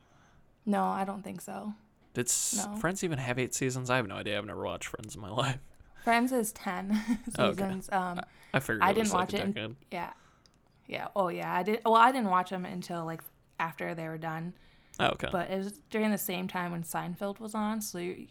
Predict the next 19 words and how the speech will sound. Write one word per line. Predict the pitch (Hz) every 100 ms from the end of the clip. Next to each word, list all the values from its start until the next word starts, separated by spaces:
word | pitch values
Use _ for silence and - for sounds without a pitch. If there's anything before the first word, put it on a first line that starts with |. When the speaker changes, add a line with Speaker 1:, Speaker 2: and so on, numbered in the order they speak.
| _
Speaker 1:
I've | - 185 -
learned | 196 208 208 208 214 - - - -
that | - 175
you're | 180 180
either | 180 196 180
Friends | 170 214 220 226 220
or | 185
Seinfeld | 175 160 135 165 - - - - _
Speaker 2:
<laughs> | _ -
Speaker 1:
fan. | 120 139 135 131 - - - 147 - - - - - 185 180
You're | 175 185
the | 180
Speaker 2:
Yeah. |
Speaker 1:
one | 190 196
or | 202 185
the | 170
other. | 156 160 - 226 247
So, | - - 160 160 165 165 _ _ _ _ _ _ _ -
um, | 202 170 160